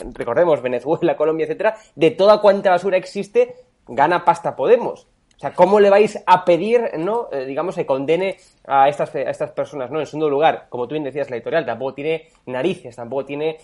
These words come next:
eh, como diríamos aquí en plano coloquial, tampoco tiene huevos, ¿no? Para ir en contra de eso y por encima que incluso le puedan llegar a tachar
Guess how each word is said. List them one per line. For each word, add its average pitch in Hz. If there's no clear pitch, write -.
eh, 123
como 123
diríamos 139
aquí 139
en 135
plano 139
coloquial, 139
tampoco 139
tiene 139
huevos, 165
¿no? 180
Para 139
ir 156
en 156
contra 156
de 165
eso 196
y 143
por 147
encima 170
que 165
incluso 170
le 190
puedan 160
llegar 147
a 160
tachar 175